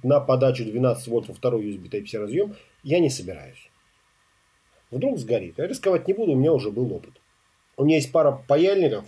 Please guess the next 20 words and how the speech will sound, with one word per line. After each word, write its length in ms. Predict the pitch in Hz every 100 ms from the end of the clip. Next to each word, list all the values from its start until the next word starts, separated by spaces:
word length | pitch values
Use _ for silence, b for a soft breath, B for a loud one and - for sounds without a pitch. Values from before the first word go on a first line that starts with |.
| -
от 260 | 147 135
Живайда 720 | - 120 123 123 127 165 160 -
и 100 | 123
от 160 | 110 107
Фнирси, 640 | - 151 170 135 - 135
оба 360 | 147 165 147 139
с 100 | 131
U 140 | 117
S 80 | 104
B 340 | 104 147 165 160 b b b -
Type-C 680 | 113 107 - 131 143 135
разъёмами. 840 | 107 123 107 107 113 107 120 147 170
Так 180 | 156 131
вот, 120 | 123
один 260 | 143 147 127
паяльник 480 | 127 113 104 98 95
Живайда 440 | 110 127 151 214
я 300 | 160 147 208
уже 320 | 151 123 160
спалил, 720 | 135 - 139 127 113 113 110